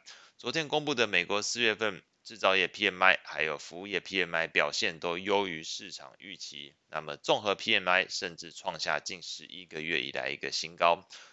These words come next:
那有专家解读，这也反映了需求面回升，伴随着物价压力增加，解释了为什么最近来看，这个核心通膨率仍然居高不下的一个情况。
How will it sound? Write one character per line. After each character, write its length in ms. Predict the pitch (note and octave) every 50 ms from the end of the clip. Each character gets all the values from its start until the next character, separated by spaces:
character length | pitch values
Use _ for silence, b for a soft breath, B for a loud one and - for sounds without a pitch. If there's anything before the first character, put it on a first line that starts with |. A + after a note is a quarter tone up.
| B
那 160 | _ A2 G#2 G2+
有 100 | F#2 F2
专 160 | - A2+ A2
家 140 | A2+ A2 G#2
解 220 | - G2+ E2+ D#2
读， 260 | D2+ E2 D#2+ E2+ - _ _
这 140 | - A2 G2
也 140 | F2 E2
反 300 | E2 - - D2+ C#2+ D#2
映 100 | F2 E2+
了 120 | D#2+ C#2+ C#2
需 240 | - - - G#2 G2
求 160 | - F2+ E2
面 180 | F2 F#2 F2
回 240 | E2 - D2+ D2 D2+
升， 320 | D#2+ - F#2+ F#2 F2+ E2+ - _ _
伴 200 | - A#2+ F#2 F2
随 280 | E2 - E2+ D#2+ D#2+ D#2+
着 200 | - E2+ - -
物 180 | - A#2 A#2 G2+
价 240 | F2+ - G#2 F2 E2+
压 200 | E2 E2+ E2+ E2+
力 160 | F2 E2 D#2
增 240 | - E2 D#2 D#2 D#2+
加， 260 | D#2+ D#2+ D2 C#2+ B B B B B B _
解 220 | - - F#2+ E2+ D#2
释 260 | - - - A2+ G2+
了 160 | E2+ D#2 D2
为 140 | E2+ G2 F2+
什 120 | - F2
么 120 | D#2 D2+ C#2+
最 200 | - - G2+ F2+
近 160 | - G2 F2
来 160 | D#2 C#2 C2+
看， 280 | C#2+ - F#2+ D#2+ - -
这 120 | - D2+ C#2+
个 120 | C#2 C2+
核 240 | - - - F2 F#2
心 280 | G2+ - A#2+ A2+ A2+ A2+
通 280 | - - A2+ A2+ A#2
膨 220 | A2+ - D#2+ C#2+ D2+
率 260 | E2+ F#2 D2 A1+ - b b b b b _
仍 200 | E2 D#2+ D#2+ F#2
然 220 | F2+ D2+ D2+ D#2+
居 240 | - - - D#2+ D#2+
高 200 | D2+ F2+ E2 D#2+
不 160 | D#2 - -
下 220 | - - E2 C#2 C2
的 120 | - C#2
一 20 | C2
个 60 | C2
情 220 | - - - - _
况。 200 | - G2 F2+